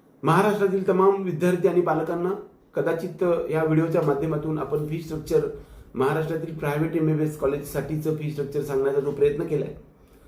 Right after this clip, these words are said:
हा प्रयत्न आवडला तर व्हिडिओ लाईक करा, त्याचबरोबर आपल्या चॅनलला सबस्क्राईब करून बेल आयकॉन दाबा.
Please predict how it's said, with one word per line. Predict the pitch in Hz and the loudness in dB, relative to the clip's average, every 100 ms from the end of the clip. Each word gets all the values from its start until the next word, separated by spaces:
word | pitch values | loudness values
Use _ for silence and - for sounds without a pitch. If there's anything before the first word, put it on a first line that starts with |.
| - - | -20 -14
हा | 135 156 | -2 0
प्रयत्न | 160 180 175 190 | 4 2 2 0
आवडला | 160 165 160 | 0 0 0
तर | 165 | -2
व्हिडिओ | 147 151 | -2 0
लाईक | 147 143 | 2 0
करा, | 156 156 | 0 -2
त्याचबरोबर | 151 127 143 | -2 -2 -4
आपल्या | 139 147 | -2 -2
चॅनलला | 143 143 156 156 | -2 0 0 -2
सबस्क्राईब | - - - 156 | -4 -8 -2 -2
करून | 151 143 | -2 0
बेल | 143 131 | 4 4
आयकॉन | 123 120 | 4 -2
दाबा. | 110 - | -4 -8